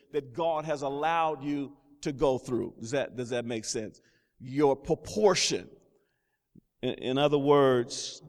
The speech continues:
um, I'm not going to get up and prophesy, prophesy about something that I know nothing about or something I have not experienced. I'm not gonna try to make myself look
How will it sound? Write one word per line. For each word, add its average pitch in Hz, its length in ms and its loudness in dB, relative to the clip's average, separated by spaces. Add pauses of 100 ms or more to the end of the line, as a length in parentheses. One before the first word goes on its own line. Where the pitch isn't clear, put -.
um, 117 420 2
I'm 165 260 0
not 156 320 -4
going 147 300 -4
to 139 120 -6
get 143 220 0
up 139 320 0
and 127 260 -6
prophesy, 156 840 0
prophesy 170 400 -2
about 127 460 0
something 160 480 -6
that 131 220 -2
I 147 160 -2
know 151 200 -4
nothing 156 400 -4
about 135 600 0 (200)
or 131 160 -2
something 139 360 -6
I 139 140 -2
have 135 180 0
not 135 240 -2
experienced. 147 1120 -2 (1300)
I'm 139 160 -4
not 143 220 -4
gonna 147 220 -6
try 147 320 -2
to 147 220 -6
make 147 600 -2
myself 139 480 -2
look 135 340 -4